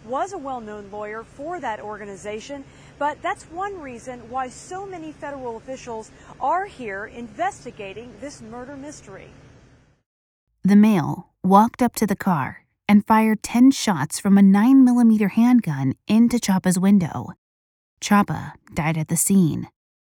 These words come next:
Speaker 2: His wife was uninjured. The car drove off and turned west on Farm Road seventeen oh nine, or South Lake Boulevard.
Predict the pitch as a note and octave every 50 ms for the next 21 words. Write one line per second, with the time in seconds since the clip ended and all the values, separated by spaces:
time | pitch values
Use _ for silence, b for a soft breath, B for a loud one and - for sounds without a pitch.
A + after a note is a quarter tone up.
0 | _ _ _ _ _ _ _ _ _ - G3+ F#3+ F#3 G3 G#3+ A#3+ G#3+ D#3 C3 D3+
1 | - - F#3 F3+ - - E3+ E3+ E3+ D#3+ F#3+ G#3 G3 F3+ D#3+ - - - - _
2 | _ _ _ _ _ _ _ _ _ _ _ _ _ G#3+ G#3+ - - A3+ B3+ C4+
3 | D4 C4+ - A#3+ A3+ A3 G#3 G3 F3+ E3 E3 E3+ - - G3 G3+ F#3 - A3+ A3
4 | A3 G3+ G3 A3+ G#3 D#3 D#3+ - - - F#3 F#3+ F#3 F3 - A3+ A3+ B3 B3+ B3
5 | A#3 G#3+ G#3+ G#3 - - G#3 F#3+ G3 F#3+ F#3 - G3 G3 F3+ E3+ F3 F3 F#3+ G3+
6 | G3 D3 - - - - - _ _ _ - F#3+ F#3+ F#3 F#3 F3 - F#3 F#3 F3+
7 | F3 - E3+ E3+ - _ G3 G#3 G#3 G3 F3 E3+ C3 - - - - -